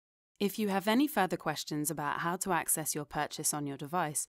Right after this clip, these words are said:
then the chances are they're covered in the help section of the Pottermore shop, where you'll find a comprehensive collection of frequently asked questions designed to make your experience easier and more pleasurable.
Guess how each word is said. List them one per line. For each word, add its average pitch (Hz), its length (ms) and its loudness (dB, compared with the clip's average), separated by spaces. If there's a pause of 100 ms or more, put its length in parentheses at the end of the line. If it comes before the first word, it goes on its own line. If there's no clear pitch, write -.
(220)
then 185 140 4
the 196 60 4
chances 233 460 2
are 151 180 4
they're 151 120 -2
covered 165 300 -2
in 160 120 0
the 151 80 0
help 208 260 -2
section 151 380 -2
of 143 100 -6
the - 100 -8
Pottermore 143 460 -6
shop, - 320 -8 (260)
where 160 100 -2
you'll 147 140 -2
find 156 300 0
a - 20 -8
comprehensive 165 680 -4
collection 156 560 -4
of 151 80 -8
frequently 170 540 -4
asked 147 220 -6
questions 156 520 -6
designed 214 460 -2
to 170 100 -2
make 160 240 -4
your 147 120 -4
experience 151 680 -4
easier 196 560 -4
and 185 160 -2
more 143 160 -6
pleasurable. 139 680 -10